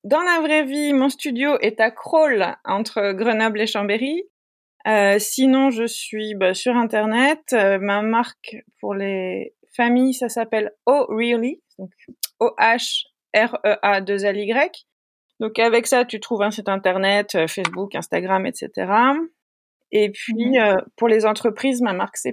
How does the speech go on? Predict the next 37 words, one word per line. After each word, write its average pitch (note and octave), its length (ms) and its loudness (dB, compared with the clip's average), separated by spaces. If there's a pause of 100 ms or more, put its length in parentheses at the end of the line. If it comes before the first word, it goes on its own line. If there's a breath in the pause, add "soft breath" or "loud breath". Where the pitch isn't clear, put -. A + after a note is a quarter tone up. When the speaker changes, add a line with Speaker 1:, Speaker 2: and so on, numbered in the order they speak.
(100)
Speaker 1:
Pixteling, A#3 720 0 (840)
P - 160 4
I - 160 -4
X - 400 -4
T G3+ 260 2
E G3+ 120 4
deux G3 260 0
L G3 140 2
I F#3 80 -2
N F3+ 160 0
G, F#3 260 2
pour, F#3 380 -8
euh, E3+ 100 -2
des D#3+ 240 -2
images F3 280 2
qui - 120 -4
racontent. - 480 -4 (720)
Voilà. G2 300 -2 (400)
Speaker 2:
Mhm. A3+ 380 -6 (320)
Ok. - 200 -8 (380)
Ben, F#3+ 80 -4
je - 100 -10
mettrai F#3+ 280 -4
tous G3+ 160 -2
les G3 120 2
liens, F#3+ 380 0
euh, F3+ 120 -8 (180 loud breath)
Speaker 1:
Super. F#3+ 240 0
Speaker 2:
dans G3 40 4
la F#3+ 100 4
description F#3 460 0
de F3+ 60 -2
l'épisode, F#3 500 0
euh, F3 120 -2 (240 loud breath)
Speaker 1:
Super, F#3+ 380 0
Speaker 2:
pour F#3 40 2
Speaker 1:
merci F#3+ 140 2